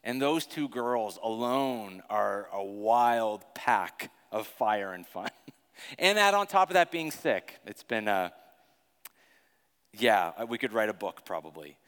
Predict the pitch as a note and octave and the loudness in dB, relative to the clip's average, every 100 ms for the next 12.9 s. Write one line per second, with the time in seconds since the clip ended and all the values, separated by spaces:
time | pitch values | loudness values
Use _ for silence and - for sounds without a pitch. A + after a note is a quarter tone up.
0 | - - E3+ A3 A#3 A#3 A3+ A3 - D3 | -20 -12 0 4 6 6 6 2 -2 4
1 | F3+ G3 G3 - G3 G3 G3 F#3 F#3 - | 6 6 2 4 6 6 6 4 4 0
2 | - G3+ G3 F#3 F3+ F3+ F3+ F3+ - - | 0 2 4 4 6 4 2 -2 -14 -16
3 | - - - F3 F#3 E3+ F3 F3+ F3 - | -20 -20 0 4 4 6 4 4 -2 -10
4 | - - - A#2+ - E3+ F3+ F3 - F#3 | -20 -20 -16 -10 2 4 4 -2 -2 -2
5 | - F3 F3 D#3+ B2+ A#2 D#3+ D#3+ G3 - | 0 -4 0 2 2 4 4 4 2 4
6 | D3 D3+ - - A#2+ G#2 G2 _ _ _ | 4 4 0 -6 -8 -8 -12 _ _ _
7 | _ _ _ _ _ _ _ _ _ _ | _ _ _ _ _ _ _ _ _ _
8 | _ _ _ C3 B2 E3 B3 A3+ F3 E3+ | _ _ _ 6 8 8 6 0 2 2
9 | E3 C#3 A#2 - E2+ D2 - - C3 - | 2 0 -2 -2 -8 -10 -6 2 2 2
10 | D3 A2+ C3+ D3 E3 - - D3 A#2 F#2+ | 2 4 4 4 4 2 0 0 0 -4
11 | E2+ - - - - _ _ _ _ - | -10 -12 -20 -20 -20 _ _ _ _ -20
12 | _ _ _ _ _ _ _ _ | _ _ _ _ _ _ _ _